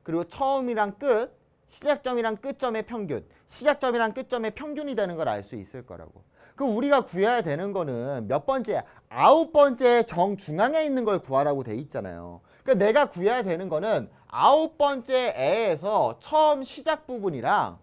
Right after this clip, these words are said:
끝 부분을 구한 다음에 두 개의 평균을 구하면 정 가운데에 있는 애를 구할 수가 있을 거라고.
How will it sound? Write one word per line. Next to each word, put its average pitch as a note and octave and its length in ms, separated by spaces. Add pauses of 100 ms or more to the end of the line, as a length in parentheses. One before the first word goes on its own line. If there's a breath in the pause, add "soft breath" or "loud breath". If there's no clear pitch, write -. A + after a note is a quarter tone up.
(480 soft breath)
끝 D#4+ 280
부분을 D4 640
구한 G3+ 380
다음에 C#3 720 (180 soft breath)
두 G#3+ 180
개의 D4+ 320
평균을 D4+ 460
구하면 F3+ 540
정 G#3 320
가운데에 A3+ 640
있는 F3+ 220
애를 B2+ 200
구할 C3+ 300
수가 A#2 180
있을 G#2+ 380
거라고. D#2 440